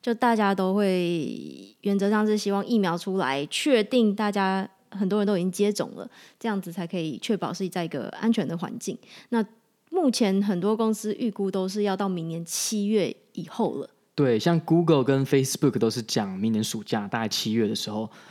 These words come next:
Speaker 2: 然后很多公司是暂定至-，至少到明年一月，但是这个东西我觉得一定会再延期啦，因为如果疫苗还没有办法在那个时候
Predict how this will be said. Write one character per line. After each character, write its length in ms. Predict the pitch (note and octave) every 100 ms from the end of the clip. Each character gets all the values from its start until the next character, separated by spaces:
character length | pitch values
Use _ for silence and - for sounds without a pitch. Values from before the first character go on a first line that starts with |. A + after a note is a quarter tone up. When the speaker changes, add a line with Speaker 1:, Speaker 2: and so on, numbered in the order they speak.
| -
Speaker 2:
然 120 | - B2+
后 60 |
很 200 | D3+ D3
多 140 | C3+ F3+
公 200 | F#3+ F#3+
司 260 | F#3 F3
是 200 | F3 F3+
暂 300 | D3+ F#3+ D3+
定 280 | C#3 D3+ C3 - _ _ _
至-， 160 | - E3+ -
至 120 | F#3
少 180 | C#3+ G#2
到 120 | C3
明 140 | A2+
年 120 | A2 A2
一 180 | A#2+ A#2+
月， 260 | B2 A#2+ C3+ - - -
但 120 | G3
是 60 |
这 100 | G3
个 60 | G#3
东 120 | D#3+
西 60 | D#3+
我 100 | A#2+
觉 120 | C3
得 60 | B2
一 80 |
定 160 | B2+ D#3
会 80 | D3+
再 120 | C#3+
延 200 | A#2 G#2
期 220 | G#2+ -
啦， 120 | A2+ -
因 100 | C#3+
为 60 | D#3+
如 140 | D3+
果 120 | E3 D#3
疫 140 | F#3 D#3+
苗 260 | A#2+ A2
还 160 | G#2+ A#2
没 80 | B2+
有 160 | A#2+
办 200 | G2+ C#3+
法 120 | A#2 G2+
在 160 | C3
那 120 | C3 C#3+
个 80 |
时 200 | A#2+ -
候 320 | G2 B2+ A2+